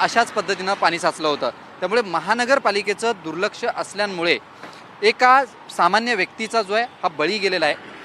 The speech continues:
हा सगळा जर आपण चेंबर्स बघितला तर हा पूर्णपणे ओपन होता. आज ही घटना घडल्यानंतर महानगरपालिकेनं याच्यावरती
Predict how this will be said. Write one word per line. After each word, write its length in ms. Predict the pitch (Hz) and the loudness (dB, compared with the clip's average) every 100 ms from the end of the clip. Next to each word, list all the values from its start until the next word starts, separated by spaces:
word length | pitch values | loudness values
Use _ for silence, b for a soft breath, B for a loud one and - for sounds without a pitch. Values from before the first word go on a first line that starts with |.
| - | -4
हा 80 | 185 | -4
सगळा 360 | - 180 214 | -4 -2 0
जर 180 | 220 240 - | 0 -2 -2
आपण 360 | 175 165 214 202 | -4 0 -2 -2
चेंबर्स 460 | 160 180 180 196 185 | -8 -6 -4 -4 -4
बघितला 320 | 180 185 190 | -4 0 0
तर 100 | 196 | 0
हा 100 | 202 | -2
पूर्णपणे 540 | - 233 247 247 233 | -4 -10 -8 -8 -6
ओपन 300 | 214 180 202 | -6 -4 -6
होता. 300 | 180 - 175 - - B B B - - - | -4 0 0 0 -16 B B B -20 -12 2
आज 300 | 180 220 214 - - | 4 4 0 -12 -12
ही 100 | 156 | -6
घटना 300 | 180 175 208 | -2 0 0
घडल्यानंतर 540 | 185 170 208 208 190 202 | 0 2 0 -2 -2 -4
महानगरपालिकेनं 1000 | 175 175 190 196 196 185 190 196 202 208 | -4 -6 -6 -6 -4 -6 -6 -4 -4 -4
याच्यावरती 540 | 147 190 190 208 | -6 -4 -6 -6